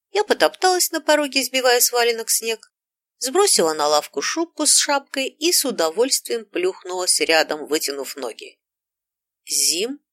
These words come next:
что не характерно, не возмущался и не рвался в бой.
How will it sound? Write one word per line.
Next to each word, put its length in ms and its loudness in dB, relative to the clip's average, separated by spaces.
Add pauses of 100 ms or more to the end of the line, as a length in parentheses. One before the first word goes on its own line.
(140)
что 300 -6
не 100 -6
характерно, 840 -4 (600)
не 160 -2
возмущался 880 2
и 320 -8
не 140 2
рвался 480 -2
в 100 -18
бой. 380 -8